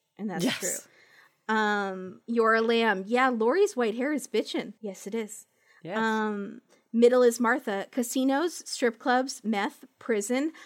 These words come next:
Speaker 1: I'm only going to Sunday school and the library from now on.
Speaker 2: Yeah.
Speaker 1: Jamie Bailey, she lit up the strip club with her cheerful nature. Aw.
Speaker 2: And the thing is, Jennifer seemed really, like, sweet,
Speaker 1: Very
Speaker 2: and you hear a
Speaker 1: sweet.
Speaker 2: little bit of her voice, and, like,
Speaker 1: Mm-hmm.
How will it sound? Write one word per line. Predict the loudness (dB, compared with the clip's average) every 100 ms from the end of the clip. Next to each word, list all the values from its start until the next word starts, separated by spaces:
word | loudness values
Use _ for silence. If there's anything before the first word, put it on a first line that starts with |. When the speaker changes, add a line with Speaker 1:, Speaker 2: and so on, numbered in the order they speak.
| -8
Speaker 1:
I'm | -2 0
only | 2 0
going | 0 2 2
to | 0
Sunday | 0 2 2
school | 2 2 4
and | 4
the | 2
library | 4 2 2 -2 -4
from | -6 -8
now | -8
on. | -10 -12 -14 _ _ _
Speaker 2:
Yeah. | -18 -18 -20 _ _ _ _ _
Speaker 1:
Jamie | 2 4 4 2
Bailey, | 2 2 2 -2 -4
she | -6 -4
lit | 0 0
up | 0
the | -6
strip | -6 -2 -2
club | -2 -6 -4 -6
with | -8
her | -8
cheerful | -6 -8 -8 -10
nature. | -8 -8 -10 -12 -14 -16 _ -20 -16
Aw. | -12 -10 -6
Speaker 2:
And | -2 -2
the |
thing | 0 0 2
is, | 0
Jennifer | 2 -2 -2 -4
seemed | -6 -4 -6 -4
really, | -4 -4 -6
like, | -4 -4 -4 -10
sweet, | -10 0
Speaker 1:
Very | 2 4 4
Speaker 2:
and | 2
you | 0 0
hear | 2 2
a |
Speaker 1:
sweet. | 2
Speaker 2:
little | 0 2
bit | 0
of | 0
her | -2 -4
voice, | -4 -4 -4 -4 -8 -2
and, | 0 2
like, | 0 0
Speaker 1:
Mm-hmm. | -2